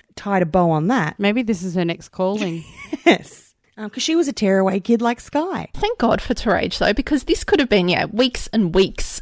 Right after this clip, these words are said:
Speaker 3: of Mark Brennan investigations trying to work out what the hell happened. Where was the bomb?
Speaker 1: So Harlow has to hear the moment where her mum dies on the phone. It's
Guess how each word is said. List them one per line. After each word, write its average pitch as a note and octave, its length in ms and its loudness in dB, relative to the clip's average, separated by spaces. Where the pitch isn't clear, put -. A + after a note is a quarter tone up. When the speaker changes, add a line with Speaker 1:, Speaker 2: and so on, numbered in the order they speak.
Speaker 3:
of F#3+ 240 2
Mark F3+ 320 0
Brennan F3+ 260 0
investigations F3+ 880 -2
trying - 200 0
to E3+ 40 -2
work - 240 0
out - 380 2
what F#3 280 4
the G3 100 6
hell F#3 220 2
happened. G3+ 380 0
Where A3 200 8
was G3+ 260 2
the G3 80 2
bomb? G3 420 0
Speaker 1:
So G#3+ 640 2
Harlow G3+ 600 4
has E3+ 240 -8
to F3 80 -6
hear F#3 340 2
the D#3+ 80 0
moment D#3 300 0
where D#3 100 -4
her D3 80 -4
mum D3+ 300 -4
dies C#3+ 260 -2
on D3 140 -4
the C#3 80 -8
phone. C#3+ 400 -4
It's E3 500 -8